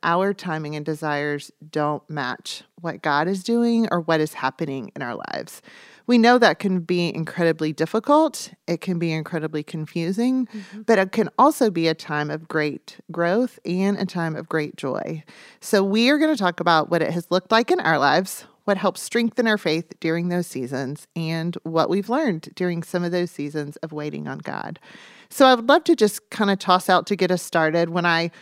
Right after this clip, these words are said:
Speaker 1: first called or asked you to come and you kinda started thinking or praying about this, what came to your mind as you reflected back on your life on waiting on God and what that has looked like and what that has felt like? Haley, what, what kinda came to your mind?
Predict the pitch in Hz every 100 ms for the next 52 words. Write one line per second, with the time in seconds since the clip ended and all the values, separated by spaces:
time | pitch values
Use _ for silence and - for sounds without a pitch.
0 | - - - - 302 320 - 254 247 208
1 | 101 180 - 214 202 196 202 190 190 185
2 | 170 180 185 170 - 196 185 180 180 175
3 | 170 _ 185 175 190 180 170 190 175 175
4 | 170 - 196 - - 466 480 - - 202
5 | 202 202 185 170 160 165 160 165 180 -
6 | 175 - 180 - 175 156 160 160 156 151
7 | 147 139 143 - - 165 160 151 156 -
8 | 170 156 147 143 - 156 156 151 147 147
9 | 147 160 165 - 170 147 - - - -
10 | - 208 208 220 - 220 208 202 190 165
11 | - 180 180 160 160 - - - - -
12 | _ - 302 294 220 214 - _ 202 233
13 | - 220 190 202 160 - - 67 52 65
14 | 170